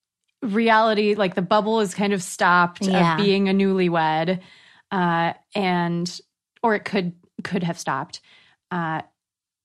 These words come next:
Speaker 1: and he's starting to, like, "Oh, no, this is what life is like with you. Oh, I've made a terrible decision." And their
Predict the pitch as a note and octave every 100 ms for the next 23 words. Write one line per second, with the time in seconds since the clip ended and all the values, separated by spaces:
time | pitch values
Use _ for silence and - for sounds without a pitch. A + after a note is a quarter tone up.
0 | _ - G#3 F#3 F3 E3+ - - _ -
1 | F3+ G3 - F3+ F3 E3 E3+ - G3 F#3+
2 | F#3 F#3 F3+ F#3 F#3 F3+ F3+ F3+ F#3+ F3+
3 | F#3 F3+ F3+ F3+ F3+ F#3 F3 F#3 F3+ F#3
4 | F#3 F#3 F3+ F3+ F3+ F3+ F3+ F3+ F3 F3
5 | F3+ F3+ F3 F3 E3+ F3+ F3+ F3+ F3 E3
6 | E3+ F3 F#3 E3+ A3+ D4+ G4+